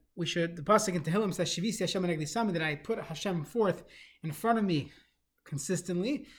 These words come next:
So he says, "Hu klal gadol b'Torah." This is a klal gadol. This is an impor-, an important gesed. "B'Torah uv'malas hatzadikim asher hachem lefnei Elokim, ki ein yeshivas ha'adam utno'oseh v'asakav hu levad v'veisai."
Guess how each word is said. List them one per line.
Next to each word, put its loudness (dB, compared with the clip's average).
So -6
he 0
says, 4
"Hu 4
klal 2
gadol 4
b'Torah." 4
This -6
is -4
a 2
klal -4
gadol. 4
This -2
is -2
an 0
impor-, -8
an 0
important 0
gesed. 0
"B'Torah 8
uv'malas 2
hatzadikim -2
asher -2
hachem 0
lefnei -2
Elokim, 0
ki 0
ein 4
yeshivas 4
ha'adam 2
utno'oseh -2
v'asakav 2
hu 2
levad 4
v'veisai." -2